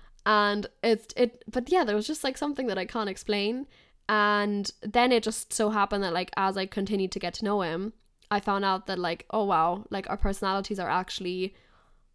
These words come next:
a really good match, and there are all these things I'm finding out about this man that I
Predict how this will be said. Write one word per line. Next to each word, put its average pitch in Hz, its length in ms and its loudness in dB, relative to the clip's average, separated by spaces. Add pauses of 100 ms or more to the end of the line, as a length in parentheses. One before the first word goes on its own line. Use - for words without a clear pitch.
(180)
a 214 60 0
really 202 200 2
good 190 180 -4
match, 175 520 -4 (100)
and 185 520 -4
there 196 120 -2
are - 40 -2
all 196 120 0
these 190 220 -4
things 190 340 -2
I'm 180 120 -6
finding 185 340 -4
out 160 360 -2
about 175 260 -4
this - 160 -10
man 180 320 -4
that 170 100 -8
I 107 160 -8